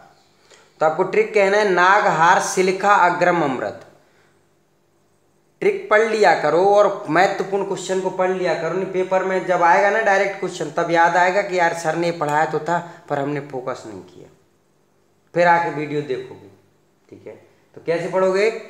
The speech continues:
नागहार सिलिका अग्रम अमृत। एन से बन गया नानक, ए से बनेगा अंगद, जी से बनेगा गोविंद सिंह, एस से बनेगा हरगोविंद, ए से बनेगा अर्जुन देव और आर से बनेगा रामदास।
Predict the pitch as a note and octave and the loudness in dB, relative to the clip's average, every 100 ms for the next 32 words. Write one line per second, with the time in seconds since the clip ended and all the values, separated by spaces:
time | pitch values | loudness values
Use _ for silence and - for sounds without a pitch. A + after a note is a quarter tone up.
0 | - _ B2+ D3+ F3+ G#3 G3 D3 D#3+ F#3 | -20 _ -2 2 4 4 2 2 4 4
1 | G#3 - F3 F3 F3 G3 F#3 D#3+ - E3+ | 4 0 -2 -4 2 4 4 4 0 -2
2 | E3 C#3+ B2+ G#2 F#2+ - - _ _ _ | -2 -6 -8 -8 -10 -14 -20 _ _ _
3 | B2+ C#3 D3 D#3+ D3+ C#3+ C#3 A2+ G#2+ A2 | -8 -6 -4 -2 -2 -2 -4 -4 -8 -8
4 | D3 - - _ - C3+ C3+ D#3 C3 B2+ | -8 -10 -20 _ -2 -2 0 -2 -2 -2
5 | A#2+ A#2+ A2 A2 A2+ C3+ - - _ A2 | -2 -4 -6 -6 -4 -4 -8 -20 _ -14
6 | D3 E3 C3+ B2+ A#2+ A#2 F#2+ G#2 G#2 A2 | -10 -6 -4 -4 -4 -6 -4 -6 -6 -10
7 | - C#3+ D#3 - - - C#3 D3 - C#3 | -8 -10 -10 -16 -16 -2 0 0 -4 -4
8 | B2 A#2+ A#2 G2 G#2+ A2+ A2+ A2+ C#3+ E3 | -2 -2 -4 -6 -8 -6 -6 -4 -4 -6
9 | - - _ C3 D3 D#3+ C#3 B2 B2 C3 | -12 -20 _ 0 0 -2 -4 -4 -2 -2
10 | A#2+ A2 G#2 A#2 B2 C#3 E3 - - - | -4 -8 -10 -8 -4 -2 -2 -6 -16 -8
11 | B2 - C#3 D3 C#3+ G#2+ G#2 A2 A2+ F#2+ | -6 -2 0 0 -4 -10 -10 -12 -12 -14
12 | F2 - - | -16 -20 -20